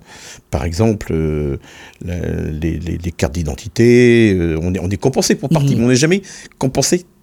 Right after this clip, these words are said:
Speaker 1: totalement. Donc, tout le temps, on se bat pour trouver soit des recettes nouvelles, soit, ce qu'on fait le plus souvent, des dépenses en moins. Et donc, ça nous oblige,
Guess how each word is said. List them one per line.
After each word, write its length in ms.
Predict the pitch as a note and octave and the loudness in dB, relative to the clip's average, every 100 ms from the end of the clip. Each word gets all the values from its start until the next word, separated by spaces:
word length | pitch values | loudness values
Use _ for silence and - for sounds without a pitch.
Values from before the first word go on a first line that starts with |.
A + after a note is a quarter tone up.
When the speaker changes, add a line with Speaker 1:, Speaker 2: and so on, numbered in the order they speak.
| _ | _
Speaker 1:
totalement. 500 | - D#3 C3+ A#2 F#2 - - - - | -2 2 4 4 0 -6 -18 -20 -8
Donc, 160 | - A2 - - - | -2 -2 -4 -18 -14
tout 100 | - | -2
le 60 | D#3 | 0
temps, 240 | - E3 F#3 | 2 0 0
on 80 | - | -4
se 180 | - | -4
bat 340 | F#2 G#2 D#3+ G3 | -2 2 4 2
pour 120 | A#2+ | -4
trouver 420 | - A2 C3 E3 - - - - | -6 0 0 0 -4 -20 -20 -16
soit 220 | - F3 | -2 0
des 100 | D#3 | 2
recettes 380 | C#3+ C3 B2 - | 0 0 -4 -2
nouvelles, 260 | G#2+ C#3+ C#4+ - _ _ _ _ - - | 0 2 0 -10 _ _ _ _ -20 -20
soit, 420 | - - D#3 - _ _ _ _ - | -8 0 0 0 _ _ _ _ -18
ce 100 | - | -12
qu'on 180 | - G2 | -8 -6
fait 200 | - A#2 | -4 -4
le 100 | F2 | -4
plus 140 | - | -8
souvent, 280 | - G#2+ A3 - - - _ _ | -4 -4 -4 -8 -20 -20 _ _
des 140 | - A2 | -2 0
dépenses 360 | A2 C#3+ D3+ | 0 0 -4
en 40 | G2 | -6
moins. 160 | E2+ | -4
Et 80 | G2 | -2
donc, 180 | A2 C#3 - - - - | -2 -2 -8 -20 -20 -6
ça 160 | - | -2
nous 200 | G#2+ G2+ | 0 2
oblige, 360 | A2 A2 A3+ - | 2 2 0 -2